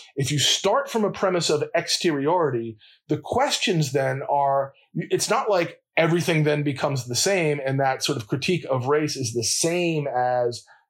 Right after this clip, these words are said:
reason playing itself out. You just, if you start from all exteriority, then you have to think, how is the exteriority that appears as interiority different from an exteriority that appears as exteriority?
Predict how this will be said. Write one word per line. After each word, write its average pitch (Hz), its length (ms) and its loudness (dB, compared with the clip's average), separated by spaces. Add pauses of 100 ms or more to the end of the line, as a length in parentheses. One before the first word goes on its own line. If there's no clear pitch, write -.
reason 139 420 0
playing 123 260 -4
itself 113 320 -4
out. 120 220 -2 (320)
You 170 100 0
just, - 340 -2 (220)
if 147 120 -2
you 156 80 0
start 202 440 0
from 170 420 0 (120)
all 170 240 2
exteriority, 147 960 0 (260)
then 185 540 2
you 185 120 2
have 170 240 0
to 156 100 -2
think, 175 460 -2 (340)
how 285 420 2
is 254 140 0
the 208 120 2
exteriority 170 800 2
that 147 120 2
appears 175 360 0
as 135 140 -2
interiority 143 880 0 (340)
different 202 380 2
from 160 160 0
an 151 80 2
exteriority 151 720 2
that 147 100 2
appears 143 360 0
as 139 100 -2
exteriority? 120 720 -2